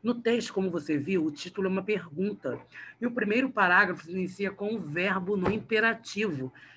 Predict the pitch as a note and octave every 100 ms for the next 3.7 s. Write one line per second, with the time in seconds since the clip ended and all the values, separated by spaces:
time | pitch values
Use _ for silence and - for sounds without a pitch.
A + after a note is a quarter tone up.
0 | _ - E4 D4 - A3 A#3 G3+ G3 G3+
1 | D#3+ - - F#3+ F#3+ - F#3 F3+ F#3 F#3
2 | F#3 - F#3 F3+ F#3 F3 - F#3+ F#3 G3
3 | G3 G3+ G#3 - D#3+ D3 C#3+